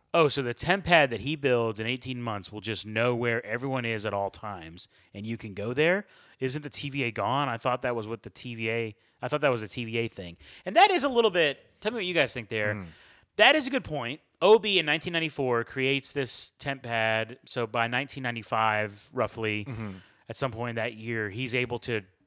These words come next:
Speaker 1: get all the way up to twenty twenty-two, I think, where, is that where O B was? Yeah, I think twenty twenty-two.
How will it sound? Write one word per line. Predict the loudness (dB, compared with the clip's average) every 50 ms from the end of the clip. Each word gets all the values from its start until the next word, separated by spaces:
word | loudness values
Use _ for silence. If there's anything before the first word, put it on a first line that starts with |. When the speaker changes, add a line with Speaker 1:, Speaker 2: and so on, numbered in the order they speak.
| _ _ -2
Speaker 1:
get | 0 0 0
all | 2 0 0 0
the | 2
way | 0 0 0
up | -2 -4
to | -8 -12
twenty | -12 -12 -10 -6 -6 -6 -4 -6 -8
twenty-two, | -8 -10 -8 -8 -6 -6 -6 -6 -8 -8 -10 -12 -14 -16 _ _ _ _ _ _ -10 -4 0 2 2 2 2 0 -2 -4 -6 -6 -8 -10 _ _ _ _ _ _ _ _ _ _ _ _ _ _ -12
I | -12 -10
think, | -6 -4 -2 -2 -2 -4 -8 -16 -12 -6
where, | -4 -4 -2 -2 -4
is | -4 -4 -4
that | -4 -2
where | -2 -2
O | -2 -2
B | -2 -4 -4
was? | -4 -6 -6 -8 -8 -12 -14 -18 -10 -2
Yeah, | 0 0 0 0
I | -2
think | -6 -10 -10 -10
twenty | -8 -8 -8 -8
twenty-two. | -8 -8 -10 -10 -8 -6 -4 -4 -4 -6 -8